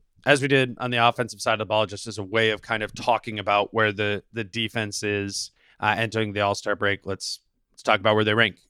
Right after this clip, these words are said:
in, in some key categories. Obviously, everyone knows the Wolves have been, uh, the, the number one defense in the league all season.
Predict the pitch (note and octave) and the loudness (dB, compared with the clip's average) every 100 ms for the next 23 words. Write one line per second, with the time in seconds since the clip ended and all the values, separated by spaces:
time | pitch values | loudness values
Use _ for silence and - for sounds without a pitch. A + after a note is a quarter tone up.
0 | - G#2 G2 - G#2+ G2 G#2 - G#2+ G#2+ | -10 -8 -8 -8 -8 -8 -12 -10 -4 0
1 | G2+ F#2+ G#2+ A2 - _ _ _ - A#2 | 0 0 0 0 -4 _ _ _ 0 0
2 | A#2+ - B2 A2+ A#2 A2 A#2 B2 B2+ - | 0 0 0 2 2 2 2 2 2 -2
3 | - - G#2+ G2 A2+ A2+ - G#2+ F#2 A2+ | -10 -4 -2 2 4 2 0 -4 -2 -2
4 | A2 G#2+ A2 - _ _ _ A2 G#2 G2+ | -2 -4 -8 -12 _ _ _ -2 0 -2
5 | F#2+ G2+ G2+ F#2+ A#2+ A#2 A2+ A2 G#2+ A#2+ | -2 0 0 -2 -4 -2 0 0 0 -2
6 | A#2 A#2+ A#2 - - - G#2 G#2 A2 A2+ | 0 -2 -4 -10 -12 -10 -4 -2 2 2
7 | G2+ A2+ _ _ - G#2+ G#2+ - A#2+ G#2+ | 0 -8 _ _ -2 2 2 0 -4 -2
8 | A#2 A2 | -4 -4